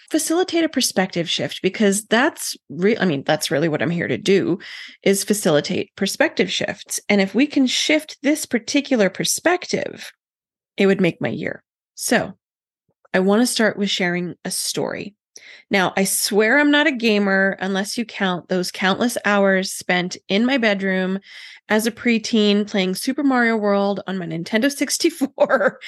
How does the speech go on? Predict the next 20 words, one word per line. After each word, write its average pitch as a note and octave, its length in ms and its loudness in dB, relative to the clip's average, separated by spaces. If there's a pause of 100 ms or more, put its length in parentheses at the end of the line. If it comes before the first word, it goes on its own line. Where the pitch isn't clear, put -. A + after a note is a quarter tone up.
(120)
<laughs> - 220 -4
Uh, D4+ 280 2
okay, C4+ 300 2
actually, A3 360 0
now, G#3 260 2
if G3+ 120 -4
I'm A3 60 -6
gonna A#3+ 140 -2
be A3+ 80 -6
completely G#3 380 -4
honest, E3 360 -4
I F#3 80 2
did G3+ 320 0
play E3+ 560 0 (540)
some F4+ 280 2
of A4+ 200 -2
the F#4 120 4
more, B3+ 680 4
you G#3+ 100 2
know, F#3+ 560 2